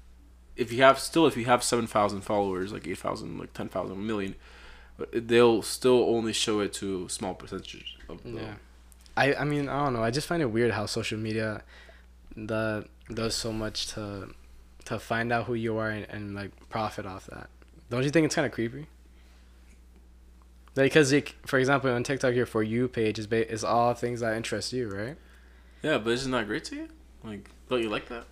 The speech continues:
Speaker 2: I mean, it's, it's weird 'cause it's kinda like, I mean, like, for one thing, how, how would I know I,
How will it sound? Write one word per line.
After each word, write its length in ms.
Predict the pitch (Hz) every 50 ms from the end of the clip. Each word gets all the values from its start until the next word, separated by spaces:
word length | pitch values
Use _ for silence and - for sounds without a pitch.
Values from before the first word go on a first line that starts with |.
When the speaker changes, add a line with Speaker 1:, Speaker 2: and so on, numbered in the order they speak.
| - - -
Speaker 2:
I 40 | 123
mean, 160 | 139 147 151
it's, 240 | 147 - - - -
it's 240 | 131 123 - -
weird 560 | 120 117 120 131 139 139 131 120 117 113 113 107
'cause 160 | - 120 110
it's 140 | 120 107 -
kinda 280 | - - 120 120 120 117
like, 400 | 117 113 110 107 107 - - - - - - - - - - - - - - - - -
I 60 | 139 147
mean, 280 | 160 156 151 147 - - - - - - - - - - - - - - - - - - - - - - - - - -
like, 180 | 147 143 147 -
for 120 | - 143
one 200 | 139 143 151 156
thing, 360 | 156 - 160 160 160 151 - - - - - -
how, 460 | - - 135 151 160 165 175 175 165
how 180 | 135 135 151 160
would 100 | 175 185
I 100 | 175 131
know 480 | 117 113 117 120 123 135 139 139 - -
I, 200 | 120 120 123 -